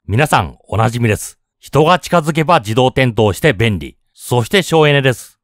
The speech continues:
もう、ホームセンターで専用コーナーができるぐらいの定番品です。でも、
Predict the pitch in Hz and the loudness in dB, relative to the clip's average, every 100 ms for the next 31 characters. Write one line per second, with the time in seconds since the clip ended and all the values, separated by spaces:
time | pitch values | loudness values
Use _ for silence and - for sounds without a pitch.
0 | - 220 165 71 - - 208 254 254 254 | 2 4 4 0 -12 0 2 2 0 -2
1 | 226 147 110 82 69 - 185 220 233 - | 0 0 0 -2 -8 -4 -2 2 0 0
2 | 220 220 165 120 110 117 202 180 214 196 | 0 2 2 0 -2 -2 -2 0 0 2
3 | 190 220 - 107 101 101 196 98 92 - | 2 0 0 -2 0 -2 -2 -2 -4 -8
4 | _ _ _ _ - - - - _ _ | _ _ _ _ -8 -8 -12 -20 _ _
5 | _ _ _ _ _ _ _ _ _ _ | _ _ _ _ _ _ _ _ _ _
6 | _ 90 147 120 64 | _ 0 2 2 -2